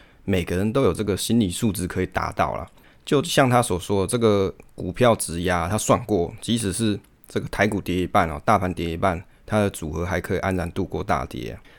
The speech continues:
但是其实人生吼，有许多的变化，比如说有的人会结婚生子嘛，吼，人生嘛，或者是比如说突如其来一些额外的开销，就会让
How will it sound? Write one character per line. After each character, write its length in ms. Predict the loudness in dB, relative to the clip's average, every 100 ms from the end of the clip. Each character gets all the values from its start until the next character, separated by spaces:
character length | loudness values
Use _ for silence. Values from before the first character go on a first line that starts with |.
| 0
但 160 | 2
是 100 | 4
其 160 | 2 0
实 240 | 2 0 0
人 240 | 0 0
生 220 | 2 2
吼， 260 | 2 0 -2 -10 -20 _ _
有 140 | 2
许 180 | 2 0
多 160 | 4 4
的 60 |
变 200 | 4 0
化， 200 | 2 0
比 120 | 0 0
如 80 |
说 220 | 2 2 2
有 140 | 2
的 100 | 0
人 120 | -2 -2
会 140 | -2
结 180 | -2 -2
婚 160 | -2
生 240 | -2 -4 -4
子 220 | -6 -8
嘛， 120 | -10 -8
吼， 120 | -6
人 180 | -2 -2
生 200 | 2 2
嘛， 240 | 2 -2 -8 -20 -20 -4
或 200 | 4 6
者 80 | 6
是 240 | 4 2
比 160 | 0 2
如 20 |
说 100 | 2
突 160 | 4 4
如 160 | 4
其 200 | 2 0
来 120 | 2 2
一 80 |
些 120 | 2 0
额 160 | 2
外 120 | 2
的 80 | 2
开 220 | 2 -2
销， 260 | 0 0 0 -4 -20 -20 -4
就 140 | 4
会 80 | 6
让 300 | 6 6 4